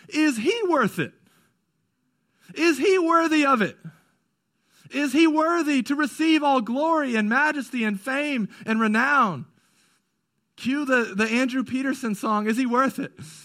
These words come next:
Is, is, is he worthy? I'm just kidding. We don't have that queued up. But it's a wonderful song. "Is he worthy? Is he worthy? Is he worthy?" Spoiler alert, if you haven't heard the song,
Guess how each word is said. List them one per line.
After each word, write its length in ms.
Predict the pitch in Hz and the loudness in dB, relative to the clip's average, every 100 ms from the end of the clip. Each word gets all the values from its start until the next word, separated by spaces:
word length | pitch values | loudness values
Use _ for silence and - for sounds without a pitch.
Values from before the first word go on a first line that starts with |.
| - | -2
Is, 160 | 185 202 | 0 2
is, 240 | 202 202 | 0 2
is 180 | 240 240 | 0 0
he 80 | 247 | 2
worthy? 400 | 262 240 147 113 120 131 _ _ - | 2 2 -2 -8 -16 -20 _ _ -14
I'm 80 | 139 | -6
just 180 | 175 170 | -6 -6
kidding. 220 | 147 120 | -10 -8
We 100 | 147 | -8
don't 140 | 175 | -6
have 160 | 160 156 | -6 -6
that 160 | 147 | -10
queued 240 | - 165 147 | -8 -8 -6
up. 220 | 147 151 _ _ _ _ _ _ _ _ _ _ _ _ _ _ _ | -8 -12 _ _ _ _ _ _ _ _ _ _ _ _ _ _ _
But 140 | 151 | -12
it's 120 | 165 175 | -10 -8
a 40 | |
wonderful 420 | 165 190 180 156 | -6 -6 -8 -12
song. 360 | 139 131 117 120 | -14 -14 -12 -10
"Is 160 | 156 | -10
he 80 | 160 | -10
worthy? 380 | 135 123 113 113 | -12 -14 -14 -14
Is 180 | 143 147 | -14 -14
he 100 | 139 | -14
worthy? 420 | 120 110 107 113 | -14 -14 -14 -14
Is 140 | 139 | -14
he 100 | 135 | -14
worthy?" 580 | 117 107 110 107 104 104 _ _ _ _ _ _ _ _ _ _ _ _ | -16 -14 -14 -16 -18 -18 _ _ _ _ _ _ _ _ _ _ _ _
Spoiler 460 | _ 160 156 139 | _ -14 -10 -8
alert, 240 | 127 131 123 | -8 -10 -12
if 100 | 127 | -14
you 80 | 127 | -12
haven't 200 | 127 120 | -12 -14
heard 180 | 131 | -14
the 80 | 117 | -16
song, 400 | - 123 113 110 | -16 -14 -14 -16